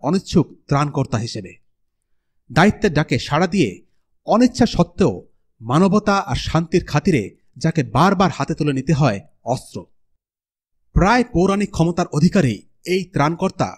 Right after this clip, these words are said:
কখনো র‍্যাম্বো, কখনো নানা রঙের পোশাক পরা সুপারহিরো, আর কখনো আমেরিকান স্নাইপারের চেহারায় উপস্থিত হয় হলিউডের পর্দায়। পৌরাণিক দেবতাদের মতো এ দেবতাও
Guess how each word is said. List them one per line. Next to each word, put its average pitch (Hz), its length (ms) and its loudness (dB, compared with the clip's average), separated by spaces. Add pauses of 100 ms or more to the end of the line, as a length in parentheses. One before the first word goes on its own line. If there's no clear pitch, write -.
(100)
কখনো 110 280 -4
র‍্যাম্বো, 170 480 0
কখনো 127 320 -6
নানা 147 280 -2
রঙের 180 260 -2
পোশাক 185 320 -4
পরা 185 220 0 (420)
সুপারহিরো, 131 640 -2 (480)
আর 127 140 -2
কখনো 123 300 -4 (100)
আমেরিকান 185 400 0
স্নাইপারের 185 580 -2
চেহারায় 151 400 -2 (360)
উপস্থিত 196 400 -2
হয় 156 200 -2
হলিউডের 120 500 -2
পর্দায়। 113 380 -6 (1040)
পৌরাণিক 175 420 4
দেবতাদের 156 420 2
মতো 165 240 2 (600)
এ 175 180 4
দেবতাও 139 460 4